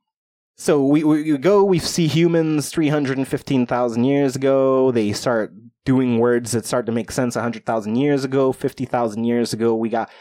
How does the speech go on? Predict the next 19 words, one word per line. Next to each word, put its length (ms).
full 440
language, 680
but 100
we're 120
still 240
not 180
recording 560
anything. 480
Very 540
important 520
information. 880
We 180
get 320
to 80
five 260
thousand 320
five 200
hundred 380
again. 440